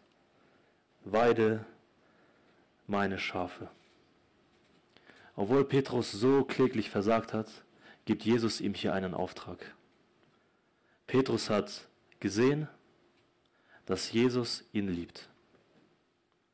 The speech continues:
Petrus hat gesehen, dass Jesu Liebe zu ihm nicht von seinem Versagen abhängt. Petrus war sich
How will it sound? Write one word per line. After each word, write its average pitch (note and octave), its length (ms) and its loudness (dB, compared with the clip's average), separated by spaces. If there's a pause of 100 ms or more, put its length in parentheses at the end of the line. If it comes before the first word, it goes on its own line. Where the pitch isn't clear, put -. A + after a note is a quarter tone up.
(420)
Petrus C3 340 2
hat B2 160 0
gesehen, B2+ 380 4
dass G#2 400 0 (420)
Jesu C#3 360 0
Liebe B2 300 2
zu - 180 -4
ihm B2+ 340 -2 (560)
nicht A#2 240 -6
von G2+ 380 -4 (180)
seinem G#2+ 300 0
Versagen G2 460 0
abhängt. - 480 -12 (1700)
Petrus C3 380 0
war G#2+ 180 4
sich G2 420 -4